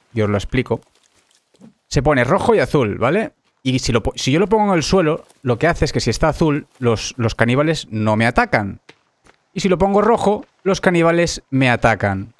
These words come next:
¿vale? Esto debe ser como fin, como fin de juego, debe ser un objeto que consigues al hacerte este final para, eh, s-, progresar en el juego y poder tú farmear y hacerte tu base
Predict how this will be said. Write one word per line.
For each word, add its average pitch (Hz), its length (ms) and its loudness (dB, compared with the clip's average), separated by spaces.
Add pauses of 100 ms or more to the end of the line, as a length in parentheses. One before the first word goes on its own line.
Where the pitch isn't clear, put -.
¿vale? 151 420 -2 (140)
Esto 190 460 0
debe 190 140 0
ser 185 200 0
como 113 400 0
fin, - 200 -4
como 117 240 -2
fin 156 240 -2
de 160 100 0
juego, 175 380 0
debe 151 140 0
ser 143 160 -2
un 139 100 0
objeto 131 320 -2
que 120 60 -4
consigues 135 580 -2 (540)
al - 80 -2
hacerte 113 320 -2
este 120 180 -2
final 120 440 -2 (1000)
para, 202 440 2 (440)
eh, 135 340 2
s-, - 180 -4
progresar 123 380 0
en 151 100 0
el 151 80 0
juego 165 320 0
y 180 100 0
poder 123 300 0
tú 139 260 -2
farmear 135 420 0
y 139 40 2
hacerte 131 280 -2
tu 120 140 -2
base 131 420 0